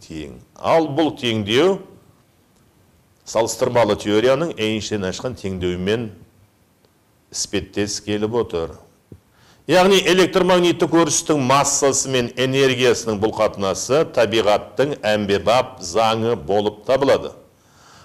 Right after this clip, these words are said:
Арнайы салыстырмалы теориясына сәйкес, табиғаты мен ішкі құрылымына қарамастан, бұл қатынас кез келген денеге қатысты болады. Осылайша электромагниттік өрісте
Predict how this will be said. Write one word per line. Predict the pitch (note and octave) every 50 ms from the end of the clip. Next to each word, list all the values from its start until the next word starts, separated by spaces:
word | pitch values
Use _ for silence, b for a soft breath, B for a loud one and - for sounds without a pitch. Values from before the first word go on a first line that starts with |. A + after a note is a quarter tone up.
| b b -
Арнайы | C3 D#3+ E3+ F3 F3+ F#3 F3 F3 E3 -
салыстырмалы | - E3 E3 D#3+ - - - E3+ E3 D#3+ E3 D#3 D#3 D3
теориясына | D3 D3 D3+ D3 C#3+ C#3+ C3+ - - C3 A#2+
сәйкес, | - - A#2 A2+ - - G2+ G2 G#2 B2+ - - - - - _
табиғаты | - A2+ A2+ A#2+ C3+ C3+ C#3+ D3 C#3 C#3+ C#3+
мен | D3 D#3 D3 -
ішкі | - B2 - - - C#3+
құрылымына | - - B2 B2+ B2+ B2+ B2+ B2 A#2+ A#2 G#2
қарамастан, | - G#2+ G#2 G2+ G2 F#2+ F2 - - - - - - D3 D3 C#3 B B B B B B B B B B B
бұл | - G#2+ D3 F3 -
қатынас | - F3 - - D#3 F3 F3 D#3+ - -
кез | - - C#3 E3 F3+ E3+ - -
келген | - D#3 D3 C3+ B2 C3+ D3 D3+ C#3+ G#2+ E2
денеге | G#2 A#2 A#2+ A#2+ A#2 G#2+ G#2 A#2
қатысты | A2 - G2 G2 - - - - - F2
болады. | D#2 C#2 C2 - - _ _ _ _ _ _ _ _ _ _ _ _ _ _ _ _ _ _ _ _ _ _ _ _ _ _ _ _ - _ _
Осылайша | - B2 F3 F3 - F3 G3 G3 F3 F3+ G3 F#3
электромагниттік | - D#3 E3+ F3+ E3 C#3+ - F3 E3+ E3 F3 F3 E3+ E3+ E3 D3+ E3 - D3+ B2+
өрісте | D#3 D#3+ D#3+ D3+ D3+ - - - D#3 D3+ C3 G#2+ B